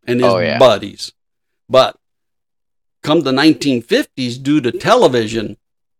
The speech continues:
Speaker 1: the, the, uh, commercial, uh, licensed character
Speaker 2: Mm-hmm.
Speaker 1: lunchboxes exploded. That's
Speaker 2: Oh,
Speaker 1: where
Speaker 2: yeah.
Speaker 1: everybody wanted one.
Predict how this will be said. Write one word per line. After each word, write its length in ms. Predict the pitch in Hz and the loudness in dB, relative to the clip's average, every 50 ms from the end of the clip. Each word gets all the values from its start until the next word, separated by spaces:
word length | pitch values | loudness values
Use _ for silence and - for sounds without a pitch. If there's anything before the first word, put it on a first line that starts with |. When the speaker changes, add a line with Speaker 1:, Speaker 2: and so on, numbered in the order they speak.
| _ _ _ _ | _ _ _ _
Speaker 1:
the, 240 | 110 107 123 117 - _ _ _ | -4 -2 -2 -2 -4 _ _ _
the, 440 | 127 123 120 113 110 107 104 104 104 | -10 -8 -6 -6 -6 -6 -8 -8 -10
uh, 220 | 104 101 - - _ - | -10 -10 -12 -14 _ -8
commercial, 680 | - 123 113 117 131 165 165 - - 165 156 147 135 _ _ _ _ _ _ _ _ _ _ | -4 -2 0 0 0 0 -2 -2 -2 -2 -2 -2 -4 _ _ _ _ _ _ _ _ _ _
uh, 340 | - 110 107 92 90 87 78 - _ - | -10 -8 -8 -8 -10 -12 -16 -18 _ 0
licensed 440 | 131 139 147 - 156 139 123 - | 0 0 0 0 -2 -6 -6 -8
character 640 | - - 147 151 185 190 - - 226 240 247 214 - _ _ _ _ _ _ _ _ _ _ _ _ _ _ - | -4 -2 0 0 0 0 -2 -2 -2 -2 -2 -4 -10 _ _ _ _ _ _ _ _ _ _ _ _ _ _ -4
Speaker 2:
Mm-hmm. 220 | 127 135 127 135 | -4 -2 0 2
Speaker 1:
lunchboxes 680 | - 170 170 - - 196 190 180 - - 165 151 - - - _ _ - | 2 2 2 2 0 0 0 0 -2 -6 -12 -12 -12 -14 -20 _ _ -2
exploded. 1040 | 160 170 170 170 - - - - _ - - 131 135 143 156 160 143 120 107 - _ _ _ _ _ _ _ _ - | 0 0 0 0 -2 -6 -6 -6 _ -6 -2 2 4 6 6 6 6 4 -2 -8 _ _ _ _ _ _ _ _ -2
That's 320 | 135 139 165 190 - 131 | 0 2 4 4 2 2
Speaker 2:
Oh, 60 | 120 | 2
Speaker 1:
where 160 | 151 139 135 139 | 2 0 0 0
Speaker 2:
yeah. 60 | 151 | 0
Speaker 1:
everybody 320 | 151 131 143 143 135 131 | -2 -2 -2 0 0 -2
wanted 400 | 120 117 120 117 110 107 107 - 101 | 0 0 0 0 -2 -4 -8 -12 -12
one. 180 | 98 101 - | -16 -16 -16